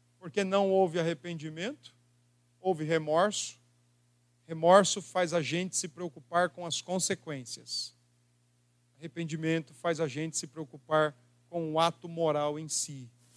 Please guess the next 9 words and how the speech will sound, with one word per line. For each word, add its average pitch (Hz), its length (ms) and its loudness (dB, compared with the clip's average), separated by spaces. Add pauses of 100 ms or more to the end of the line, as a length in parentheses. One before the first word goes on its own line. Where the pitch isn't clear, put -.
(260)
a 160 80 0
ofensa 165 540 -2
contra 156 380 -10
Deus 123 500 -10 (540)
e 175 100 0
a 180 60 4
mudança 160 540 0
de 147 100 -8
atitude. 123 640 -16